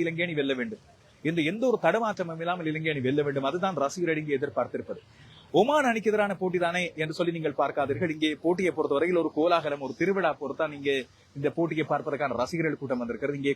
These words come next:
குட்டி தம்பிகள் இருக்கிறார்கள், இந்த பாடசாலை நாள் கட்டடிச்சு வந்திருக்காங்க போல இருக்கு. இங்கே நிறைய பேர் வந்து கொண்டிருக்கிறார்கள். வெளிநாட்டு சுற்றுலா பயணிகள் பல பேரை இங்கே பார்க்கிறோம். பல வெளிநாட்டு ஊடகவியலாளர்கள் வந்திருக்கின்றார்கள்.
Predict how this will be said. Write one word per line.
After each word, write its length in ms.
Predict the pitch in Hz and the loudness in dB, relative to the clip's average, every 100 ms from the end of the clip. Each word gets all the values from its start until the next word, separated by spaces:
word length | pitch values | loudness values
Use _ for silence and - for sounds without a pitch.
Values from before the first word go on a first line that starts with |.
| - | -2
குட்டி 180 | 131 123 | -6 -2
தம்பிகள் 360 | 131 135 139 135 | -2 -2 0 0
இருக்கிறார்கள், 440 | 135 139 139 156 139 - | 2 2 2 -2 -6 -10
இந்த 140 | 110 110 | -8 -2
பாடசாலை 380 | 123 135 143 135 127 | 0 0 -2 -2 0
நாள் 160 | 147 - | -2 -4
கட்டடிச்சு 380 | 131 117 131 135 | -6 -2 -2 0
வந்திருக்காங்க 380 | 127 120 123 117 | 0 0 -2 -2
போல 140 | 117 113 | 0 0
இருக்கு. 160 | 156 - - - - - 139 | -2 -4 -14 -20 -14 -4 0
இங்கே 140 | 151 139 | 2 2
நிறைய 180 | 147 139 | 0 2
பேர் 160 | 139 135 | 0 2
வந்து 140 | 139 | 0
கொண்டிருக்கிறார்கள். 480 | 139 135 139 143 - _ _ - - _ _ | 0 0 -2 -2 -6 _ _ -20 -20 _ _
வெளிநாட்டு 400 | 143 160 175 156 165 | 0 0 0 -2 -4
சுற்றுலா 280 | 147 151 143 | -2 0 0
பயணிகள் 320 | 139 139 123 | -2 -2 0
பல 100 | 135 135 | 0 0
பேரை 140 | 131 131 | 0 0
இங்கே 140 | 123 127 | 0 0
பார்க்கிறோம். 340 | 117 131 139 - - _ - - - _ _ - | -2 0 -2 -4 -20 _ -20 -20 -20 _ _ 2
பல 220 | 165 180 156 | 6 6 2
வெளிநாட்டு 400 | 175 190 175 185 156 139 185 | -2 -4 -2 2 2 2 4
ஊடகவியலாளர்கள் 640 | 208 170 156 135 135 123 | 4 2 2 0 0 -2
வந்திருக்கின்றார்கள். 560 | 120 120 120 117 127 | -4 -4 -2 -4 -4